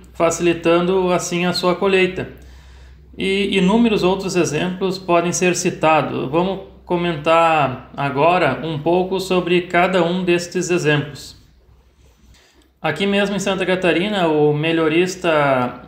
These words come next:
Yokoyama, que trabalhava com conduções de população de arroz irrigado na Estação Experimental de Pagre, em Itajaí, observou que um único perfilho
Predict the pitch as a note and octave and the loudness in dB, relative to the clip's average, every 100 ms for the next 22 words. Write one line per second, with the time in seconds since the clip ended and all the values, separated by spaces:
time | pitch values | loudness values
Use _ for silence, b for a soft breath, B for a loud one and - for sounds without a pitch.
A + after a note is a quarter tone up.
0 | - D#3+ D3+ E3+ F3 C#3+ D3 F3+ F#3+ C3+ | -16 -4 0 0 2 2 2 2 0 -4
1 | A#2 - - _ _ _ - D#3 D3+ D#3 | -6 -14 -20 _ _ _ -4 -4 0 0
2 | D#3 D3+ D#3+ F3+ F3+ F3 E3+ D#3 E3+ D#3+ | 2 4 4 2 -2 -4 -6 -4 -4 -4
3 | D3 E3+ F3+ F3+ F3+ E3 D#3 D3 - E3 | -4 -2 0 -2 -2 -2 0 0 0 -2
4 | E3 D3 E3 E3 D#3 C3 C#3+ D#3 C3+ B2+ | 0 2 0 0 -4 -2 0 0 -2 -8
5 | B B B D3+ D#3 D3 E3 D3+ E3+ E3+ | B B B -4 -4 -2 -4 -2 -4 -2
6 | E3+ E3 D#3 D3 D#3+ D#3 D3 D3 D3+ E3 | -6 -6 -6 -2 -2 -2 -2 2 2 0
7 | D#3 D3+ D3 C#3+ C3+ C3+ C3+ F3 F3 - | -2 -2 -2 -4 -4 -2 -2 -4 -6 -10
8 | B B B B E3 F3 - F#3+ D#3+ C#3+ | B B B B 0 0 0 0 0 2
9 | E3 G#3 G#3 - F#3 F3 F#3 A#3+ C4+ F3+ | 2 2 -2 -2 0 0 0 0 0 -2
10 | - F3+ G3+ G3 F#3 D#3+ C#3 F#3 G3+ F#3 | -2 -2 -2 -4 -2 -2 -2 -2 -2 0
11 | C3 | -2